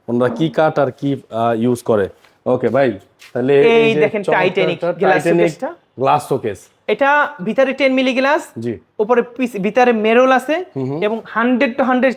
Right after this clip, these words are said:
Speaker 2: চিটাং সেগুন, চিটাং
Speaker 1: আচ্ছা।
Speaker 2: সেগুনের ফাইবারগুলো একটু দেখেন, মাশাআল্লাহ।
Speaker 1: এই যে দেখেন,
Speaker 2: এটার
Speaker 1: চিটাং
Speaker 2: দাম
Speaker 1: সেগুন।
Speaker 2: মারতো।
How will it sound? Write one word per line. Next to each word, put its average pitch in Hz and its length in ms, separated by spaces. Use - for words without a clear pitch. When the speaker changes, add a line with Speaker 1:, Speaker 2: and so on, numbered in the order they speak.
Speaker 2:
চিটাং 254 300
সেগুন, 285 300
চিটাং 247 240
Speaker 1:
আচ্ছা। 247 140
Speaker 2:
সেগুনের 254 220
ফাইবারগুলো 233 460
একটু 240 140
দেখেন, 240 240
মাশাআল্লাহ। 240 480
Speaker 1:
এই 143 340
যে 120 100
দেখেন, 110 220
Speaker 2:
এটার 220 180
Speaker 1:
চিটাং 143 80
Speaker 2:
দাম 202 140
Speaker 1:
সেগুন। - 140
Speaker 2:
মারতো। 202 460